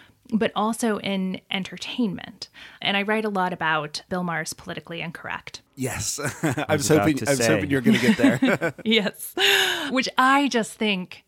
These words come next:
Speaker 1: is so important. On Comedy Central, which is a relatively new, um, cable station in the nineteen nineties, Politically Incorrect very quickly becomes the tentpole of that station with Bill Maher. And Bill Maher, who himself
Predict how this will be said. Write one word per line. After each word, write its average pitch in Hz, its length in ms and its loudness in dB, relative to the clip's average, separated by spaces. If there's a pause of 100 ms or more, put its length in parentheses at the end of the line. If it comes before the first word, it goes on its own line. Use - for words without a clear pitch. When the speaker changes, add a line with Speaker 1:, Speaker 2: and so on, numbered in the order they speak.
(180)
Speaker 1:
is 247 160 2
so 285 720 -2
important. 233 720 0 (280)
On 214 200 2
Comedy 269 380 -2
Central, 202 480 -4
which 165 160 -6
is 180 80 -8
a 196 180 2
relatively 202 520 -2
new, 170 420 -2
um, 160 500 -4 (120)
cable 240 300 0
station 165 540 -8
in 165 600 -6
the 185 80 -4
nineteen 180 340 -4
nineties, 185 580 -2 (420)
Politically 269 440 2
Incorrect 185 480 -2
very 208 420 2
quickly 180 360 -6
becomes 165 400 -8
the 170 100 -8
tentpole 165 720 -6
of 180 140 -2
that 160 200 -2
station 165 440 -6
with 175 180 -10
Bill 160 160 -8
Maher. 160 400 -2 (380)
And 220 100 4
Bill 247 140 4
Maher, 240 380 4
who 247 260 0
himself 247 600 0